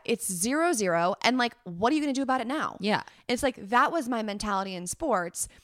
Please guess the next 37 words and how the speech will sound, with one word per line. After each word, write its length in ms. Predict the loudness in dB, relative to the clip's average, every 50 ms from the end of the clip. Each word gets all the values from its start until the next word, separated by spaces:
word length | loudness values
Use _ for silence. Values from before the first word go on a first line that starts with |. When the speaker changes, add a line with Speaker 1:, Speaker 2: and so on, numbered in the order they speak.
| _ _ _ -2
Speaker 1:
You 120 | -2 0
just, 200 | 2 4 2 2 2 _
you 300 | -6 -2 2 2 2 4
are 300 | 4 6 6 6 6 4
where 160 | 4 2 2 2
you 180 | 2 2 4
are, 460 | 4 6 6 6 6 4 4 2 0 -6 _ _ _ _ _ _ _ _ _
and 200 | 4 4 4 2
you 100 | 2 0
have 400 | -2 -2 0 0 0 0 0 -2 -2
to 120 | -2 0
now 560 | 0 0 0 0 2 2 2 2 2 0 -2 -6 _ _ _ _ _ _ _ _ _ _ _
Speaker 2:
Play 120 | -2 0 4
the 60 | 6
Speaker 1:
put 100 | 6 8
in 60 | 8
the 60 | 8 6
Speaker 2:
cards 60 | 6 6 6
you're 60 | 4 4
Speaker 1:
work, 60 | 2
Speaker 2:
dealt. 160 | 0 -2 2
Speaker 1:
grind, 420 | 4 6 6 6 6 4 2 2 2
and 180 | 0 0 0
try 260 | -2 2 4 4 4 4
to 60 | 4
win 300 | 2 0 0 0 -2 -4
from 160 | -6 -6 -4
where 120 | -4 -4
you 180 | -4 -2 -2 0
are. 260 | 0 0 0 0 -2 -4
Speaker 2:
Yeah. 200 | -4 -6 -6 -6 -10 -18 _ _ _ _ _ 4
Speaker 1:
And 180 | 4 4 4
so 100 | 4 6
I 120 | 6 6 6
love 220 | 4 2 4 4
that 120 | 4 2 2 2
undeniable 920 | 2 2 0 0 0 0 2 2 0 0 2 2 2 2 0 -2 -4 -6